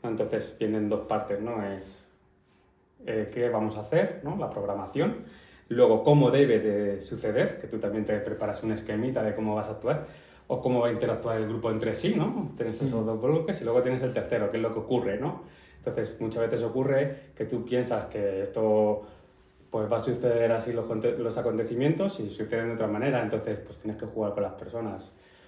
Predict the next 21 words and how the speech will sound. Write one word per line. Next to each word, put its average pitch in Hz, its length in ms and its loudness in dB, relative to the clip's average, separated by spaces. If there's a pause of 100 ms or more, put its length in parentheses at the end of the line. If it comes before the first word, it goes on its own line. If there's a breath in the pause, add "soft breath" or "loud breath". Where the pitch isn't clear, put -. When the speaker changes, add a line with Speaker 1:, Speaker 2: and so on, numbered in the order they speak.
(180 loud breath)
Speaker 1:
pues, 107 120 -10 (440)
es - 460 -20
un 110 140 -12
poco, 104 300 -4
¿no? 80 380 -6
Cambiando 98 640 -6 (300 loud breath)
la 110 80 -4
manera 110 240 0
de 104 100 4
ser 107 160 -4
del 107 120 0
grupo 156 320 2
o 143 420 6
cambiando 104 360 0
el 92 100 -2
camino 131 640 2
o 113 180 -6
poniéndole 104 420 0
Speaker 2:
Ujú. 98 80 -2
Speaker 1:
otro 98 220 -6
reto. 123 640 4